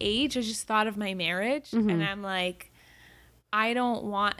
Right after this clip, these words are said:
Speaker 1: any, like, distractions for when I do marry the guy who I marry. Like, I don't wanna have, like, past, like, stuff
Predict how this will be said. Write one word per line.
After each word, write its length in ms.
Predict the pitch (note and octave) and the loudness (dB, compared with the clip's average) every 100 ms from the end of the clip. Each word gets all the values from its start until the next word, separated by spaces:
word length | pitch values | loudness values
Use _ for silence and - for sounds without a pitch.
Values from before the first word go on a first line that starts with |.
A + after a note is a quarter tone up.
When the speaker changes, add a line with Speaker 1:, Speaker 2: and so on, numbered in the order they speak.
| - | -4
Speaker 1:
any, 480 | G3 F#3+ F#3+ F#3 F#3 | -2 -2 -2 -2 0
like, 280 | F3+ F3+ - | 0 -2 -4
distractions 1120 | G3+ - G3+ F#3+ G3 - A3 A3 A3+ A#3 - - | -6 -4 0 0 0 -2 0 0 0 -2 -6 -6
for 220 | G#3+ G3 | -2 -2
when 240 | G#3 G#3 | 0 2
I 100 | G#3+ | 2
do 520 | G#3+ G#3 G3+ G#3 A3 - - - | 0 0 2 2 0 -6 -20 -8
marry 380 | A3 A3+ A#3+ B3+ | -2 0 0 0
the 120 | C4 | 0
guy 260 | C4 C4 C4+ | 2 2 2
who 140 | C#4 | 2
I 140 | C#4 C#4 | 2 2
marry. 380 | C#4+ C#4+ D#4 | 2 2 2
Like, 240 | C4+ G#3+ G#3+ - - - | 2 2 0 -6 -6 -2
I 100 | A3+ | 0
don't 80 | C4+ | 2
wanna 220 | D#4 D4+ | 2 0
have, 240 | C#4+ C4 B3+ | 2 0 2
like, 380 | B3 A3+ A3 - - | 0 0 -4 -20 -18
past, 640 | - - A3+ A3 A3+ - - | -12 -6 0 0 0 -6 -6
like, 500 | G#3 F#3+ F3+ - - _ _ _ _ _ _ _ _ _ - | -4 -4 -4 -8 -20 _ _ _ _ _ _ _ _ _ -12
stuff 640 | - - A#3 F#3 - - | -8 -4 0 0 0 -10